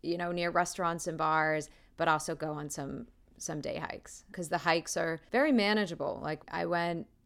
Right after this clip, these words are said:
last year and we were able to do, you know, a couple three-hour hikes, which is perfect, you know, very family friendly and kind of inclusive, as opposed to Yosemite, I think, is more like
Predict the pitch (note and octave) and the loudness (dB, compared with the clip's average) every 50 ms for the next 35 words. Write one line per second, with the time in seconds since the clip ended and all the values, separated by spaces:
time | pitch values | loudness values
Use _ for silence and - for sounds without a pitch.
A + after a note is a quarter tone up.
0 | _ F3+ F3 E3 E3 E3+ - - - - D#3+ E3 E3 D#3+ D#3 D#3 D#3 - D3 D3+ | _ -2 0 2 2 0 -2 -4 -8 -6 -4 -2 0 0 0 0 0 -2 -4 -6
1 | D3+ D3+ D3 F#3 F#3+ F#3 F#3 F#3 F3 F#3+ F3+ F#3 F#3 F3+ - F#3+ E3+ - F3 F3 | -6 -6 -4 -2 0 2 4 4 4 2 2 0 0 0 -4 -8 -6 -4 -2 0
2 | F3 F3 F3 F3 E3+ E3+ E3 D#3+ D#3+ D#3+ - - G3+ F#3+ - F#3+ F#3 - - F#3+ | 0 0 -2 -2 -2 -2 0 -2 -2 -4 0 -2 -2 2 2 0 0 0 -2 -2
3 | F3+ F3 E3+ E3 E3+ E3 E3 D#3+ E3+ D#3+ D3+ - - - - - - E3 - - | 0 0 2 2 2 2 0 0 -2 -4 -6 -6 -8 -10 -14 -12 -12 -12 -12 -12
4 | E3+ - - - D#3 D3 - B2 - - _ - - - - D#3+ D#3 D#3 D3+ D#3 | -12 -8 -4 -4 -4 -4 -4 -8 -10 -10 _ -16 -16 -12 -10 -8 -6 -6 -6 -6
5 | D#3 D3+ D#3 D#3+ D#3+ E3 E3 D#3+ - D#3 D3+ D#3 D#3 D#3 D#3+ - A3+ G#3+ G#3+ G#3 | -6 -4 -2 0 2 2 2 0 -2 -2 -2 -2 -2 -4 -2 0 2 2 4 4
6 | G#3 G3+ G3 G3 F#3+ F#3 E3+ D#3 D3 D3 C#3+ - - - _ _ - - E3 D#3+ | 2 2 0 0 2 0 0 0 -2 -4 -6 -8 -16 -20 _ _ -4 -2 -2 0
7 | D#3 D3 D#3 D3+ - - E3 F#3+ F#3 F3 - - A3 G#3 G3+ - - D#3+ D3 D3 | 0 -2 -4 -6 -4 -2 -2 -2 -2 -2 2 4 4 4 4 4 2 2 2 2
8 | C#3+ D#3 C#3+ D#3 - - D#3 D#3 - - E3+ - - E3 F3 D#3 - E3 D#3+ E3 | 0 -2 -2 -2 -2 -2 -2 0 0 -4 -6 -4 -2 -2 -2 0 0 0 0 0
9 | D#3+ D#3 D#3 D3+ D3 D3+ D3 D3+ D3 C#3+ D3+ D3 C#3+ - D3+ C#3+ C#3+ D3+ - - | 0 -2 -2 -2 -2 -2 -4 -4 -6 -4 -4 -4 -4 -4 -6 -4 -4 -4 -4 -6
10 | D#3 - - - | -6 -8 -8 -12